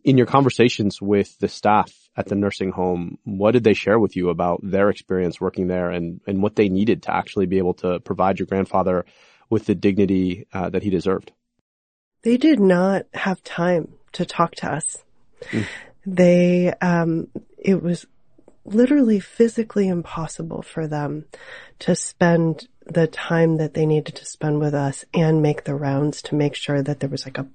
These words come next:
Speaker 2: basic level of safety for the patients in their care. And, um, what that, what's been created is, is essentially a set of impossible choices for these workers, direct care workers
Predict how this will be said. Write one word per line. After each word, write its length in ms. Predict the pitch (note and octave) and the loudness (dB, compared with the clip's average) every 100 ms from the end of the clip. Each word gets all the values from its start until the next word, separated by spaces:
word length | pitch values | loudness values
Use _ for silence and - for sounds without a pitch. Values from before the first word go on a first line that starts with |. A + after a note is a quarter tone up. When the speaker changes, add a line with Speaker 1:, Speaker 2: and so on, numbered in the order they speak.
| _ | _
Speaker 2:
basic 420 | G#3 G#3 - F#3+ | 4 4 0 -2
level 300 | E3+ D3+ D3 | -2 0 -2
of 120 | D3 - | -4 -4
safety 440 | - D#3 - E3 | -8 -8 -6 -6
for 160 | - C#3 | -4 -6
the 100 | C#3 | -6
patients 540 | - C#3 - D#3 - | -8 -8 -6 -10 -8
in 80 | C#3+ | -6
their 160 | C#3 | -4
care. 340 | - - D#3+ D#3+ - - - - - - | -6 -8 -8 -10 -16 -14 -12 -12 -14 0
And, 600 | A3 F3 F3 E3+ E3+ - - | 6 6 6 4 2 -4 -4
um, 560 | F#3 E3+ E3 D#3+ D#3+ - _ _ _ _ _ - - | 0 2 2 2 -2 -6 _ _ _ _ _ -6 0
what 400 | F#3+ F#3+ F3+ - | 4 4 2 0
that, 200 | F3+ - | -2 2
what's 200 | F3+ - | 0 0
been 220 | G3+ F#3+ | 0 0
created 440 | - G3 F#3 G#3+ | 0 0 2 2
is, 160 | G#3 - | 2 0
is 360 | - F3 E3 E3+ | -2 0 0 -4
essentially 480 | - F3 E3+ F3 | -2 -2 0 0
a 60 | E3+ | 0
set 200 | - E3 | 0 0
of 120 | D#3+ | 0
impossible 680 | E3 D#3 - E3 - F3 F3 | -2 -4 -4 -4 -4 -4 -4
choices 640 | - F#3 A#3 - D#3 D#3 | 0 2 2 0 -6 -6
for 200 | - D#3+ | -6 -2
these 280 | D#3 D#3 - | -2 -2 -2
workers, 600 | D#3 - - - - - - - - - - - - | -4 -2 -2 -2 -6 -12 -18 -18 -18 -20 -20 -20 -6
direct 280 | - E3+ E3 | 2 2 2
care 200 | - F#3 | 0 0
workers 580 | E3 D#3 - - E3 - | 0 -2 -4 -6 -6 -8